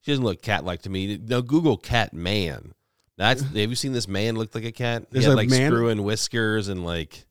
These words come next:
Speaker 2: Cat man?
Speaker 1: this is, like, he'd, he'd make the rounds in the, in the, like, the Jerry Springer shows in the late nineties and the, there,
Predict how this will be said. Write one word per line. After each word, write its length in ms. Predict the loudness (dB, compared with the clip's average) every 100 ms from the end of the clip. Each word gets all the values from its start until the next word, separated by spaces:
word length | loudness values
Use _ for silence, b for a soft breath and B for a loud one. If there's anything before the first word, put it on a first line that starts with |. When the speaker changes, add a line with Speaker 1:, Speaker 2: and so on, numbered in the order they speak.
| -4
Speaker 2:
Cat 280 | 0 0 2
man? 380 | 2 2 2
Speaker 1:
this 120 | 0 -2
is, 120 | -4
like, 280 | -2 0 0
he'd, 220 | -4 -4
he'd 200 | -4 0
make 200 | 0 -2
the 100 | -2
rounds 360 | -2 -2 -2 -4
in 80 | -6
the, 160 | -6 -8
in 160 | -10 -8
the, 140 | -10
like, 200 | -12 -14
the 160 | -16 -16
Jerry 300 | -12 -10 -8
Springer 360 | -10 -8 -8 -6
shows 400 | -4 -2 -2 -4
in 60 |
the 60 | -8
late 180 | -8 -8
nineties 520 | -8 -8 -6 -8 -8
and 160 | -10 -8
the, 180 | -8 -10 _ -4
there, 340 | 0 0 -4